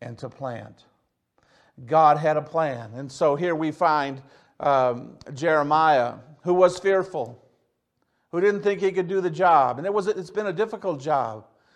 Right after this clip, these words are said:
but he's lamenting. He's sorrowful. He had warned the people to stay faithful to God's commandments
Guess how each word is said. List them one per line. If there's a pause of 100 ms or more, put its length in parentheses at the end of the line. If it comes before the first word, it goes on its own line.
(280)
but
he's
lamenting. (1300)
He's
sorrowful. (560)
He
had
warned
the
people
to
stay
faithful
to
God's
commandments